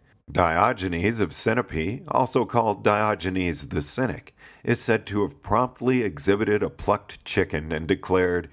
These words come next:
"Here is Plato's man."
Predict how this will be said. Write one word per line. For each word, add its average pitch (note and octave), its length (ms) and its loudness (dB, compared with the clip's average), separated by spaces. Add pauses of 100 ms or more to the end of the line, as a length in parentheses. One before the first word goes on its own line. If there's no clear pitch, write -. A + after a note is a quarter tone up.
(400)
"Here F2 520 0
is D#2 200 -4
Plato's E2+ 640 0
man." C#2+ 480 -4